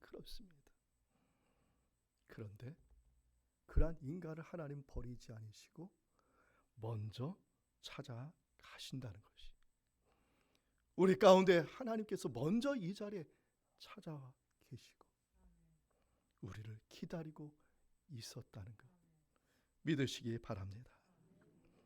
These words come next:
지금 내게 어떤 문제가 있든지 얼마나 심각하든지 이것이 중요하지 않습니다. 지금 우리에게 지금 필요한 게 뭐냐? 내가 지금 여기 오고 싶어서 온 게 아니에요. 성령님께서 인도하여 주셔서 왔어요.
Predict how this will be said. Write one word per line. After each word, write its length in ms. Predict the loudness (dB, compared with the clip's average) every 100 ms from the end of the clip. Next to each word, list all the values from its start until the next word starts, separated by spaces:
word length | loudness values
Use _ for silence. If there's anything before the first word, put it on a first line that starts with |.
| _ -4
지금 280 | 6 10 12
내게 200 | 12 12
어떤 420 | 12 12 12 12
문제가 400 | 10 10 12 12
있든지 460 | 12 8 8 8 6 4 2
얼마나 460 | 10 12 12 12 12
심각하든지 1000 | 10 0 4 6 4 2 0 2 2
이것이 380 | 2 4 4 4
중요하지 480 | -2 0 4 6 6
않습니다. 680 | 2 2 0 -2 6 6 6 2 -8
지금 280 | 6 8 10
우리에게 300 | 10 10 10
지금 360 | 6 10 10 10
필요한 340 | 8 8 8
게 120 | 6
뭐냐? 560 | 0 0 2 8 8 6 -2 -20 -20 -2
내가 320 | 8 12 12
지금 240 | 12 12 12
여기 200 | 12 12
오고 280 | 12 12
싶어서 420 | 12 8 -2 0 -2
온 140 | -2
게 80 | -6
아니에요. 300 | -8 -12 -20 -20 _ _ _ _ _ _ _ _ _ _ -20 -20 -20 _
성령님께서 720 | 6 12 12 12 12 12 12
인도하여 640 | 12 12 12 12 12 10
주셔서 420 | 8 4 2 0 -4
왔어요. 400 | -10 -18 -20